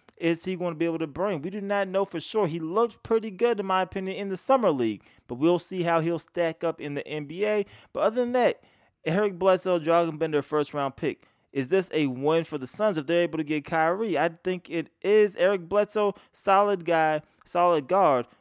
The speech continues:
but Kyrie Irving is better. Dragan Bender, not losing too much if you're gonna get Kyrie Irving back, and then a first-round pick.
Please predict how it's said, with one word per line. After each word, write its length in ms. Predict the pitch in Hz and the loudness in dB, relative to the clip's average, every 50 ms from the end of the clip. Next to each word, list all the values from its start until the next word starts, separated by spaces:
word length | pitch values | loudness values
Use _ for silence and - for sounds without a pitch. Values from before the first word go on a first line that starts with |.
| _ - | _ -8
but 100 | 139 - | -8 -4
Kyrie 400 | - 175 165 160 156 156 156 - | 0 0 2 2 2 0 0 -2
Irving 300 | 147 147 135 143 143 - | -2 -2 -2 -4 -8 -6
is 240 | - 139 131 117 | -6 -6 -6 -6
better. 320 | 123 127 175 190 135 131 123 | -4 0 0 2 2 2 0
Dragan 420 | 117 139 151 170 185 180 180 175 | 0 2 2 2 2 0 -2 -2
Bender, 240 | 175 196 190 196 202 | -2 0 0 0 0
not 240 | 202 214 208 208 202 | 0 -2 -2 -2 0
losing 380 | 202 208 226 226 190 214 208 | 2 0 0 0 -2 -6 -8
too 300 | - - - - 262 269 | -8 -8 -6 -4 -2 -2
much 340 | 262 240 214 190 180 - - | 2 4 4 4 4 4 0
if 120 | 185 180 160 | -6 -6 -6
you're 60 | 190 | -6
gonna 200 | 185 190 180 175 | -8 -6 -4 -2
get 200 | 170 180 170 - | -2 -2 -2 -2
Kyrie 340 | - 180 175 175 175 170 - | 0 0 2 2 2 2 2
Irving 280 | 165 165 156 170 165 | 0 0 -2 -2 -2
back, 240 | 143 165 165 160 - | 0 0 0 0 -2
and 100 | 170 170 | -4 -4
then 100 | 175 170 | -4 -4
a 40 | 165 | -4
first-round 580 | - - 180 175 170 - - 170 165 160 - | -2 2 4 4 4 2 0 0 0 0 0
pick. 280 | - - 226 208 - | 0 2 2 2 0